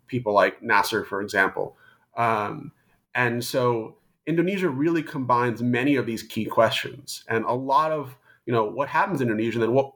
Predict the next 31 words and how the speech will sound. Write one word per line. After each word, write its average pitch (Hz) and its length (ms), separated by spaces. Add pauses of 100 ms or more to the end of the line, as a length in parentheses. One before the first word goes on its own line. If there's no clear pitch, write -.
what 127 140
goes 120 160
wrong 143 240
in 104 80
Indonesia. 101 260
'Cause 117 120
as 113 120
you 113 60
point 120 240
out, 135 180
right, 110 180
there's, 104 300 (260)
I 120 60
believe 127 320
that, - 80
you 131 80
know, 113 80
the 104 80
term 131 220
that 110 160 (160)
tends 160 220
to 131 60
be 127 60
used 117 220
now 117 200
is 113 80
politicide, - 720 (440)
um, 95 340 (300)
which, - 640
you 120 60
know, 98 260